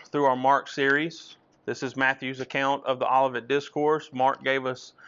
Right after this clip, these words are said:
a more abbreviated, uh, account of Jesus's end times prophecy.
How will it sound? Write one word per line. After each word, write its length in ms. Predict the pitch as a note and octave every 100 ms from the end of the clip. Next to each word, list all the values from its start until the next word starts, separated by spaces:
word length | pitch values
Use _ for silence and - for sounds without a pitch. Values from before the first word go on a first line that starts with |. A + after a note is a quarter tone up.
| - -
a 80 | A#2
more 220 | C3+ C3
abbreviated, 920 | B2 C3 C3 D3 C#3 C#3 C#3 C#3+ D3+ - _ _ _ - -
uh, 240 | C3 C3 -
account 580 | C3+ - C#3+ D3+ - - - _ _
of 360 | C#3 C#3 C3+ - - -
Jesus's 720 | C3+ D3 C#3 B2+ D3 C#3 C3+ -
end 260 | C#3+ C#3+
times 280 | C#3+ C#3+ C#3 C#3
prophecy. 640 | C#3+ C3 - - D3 C#3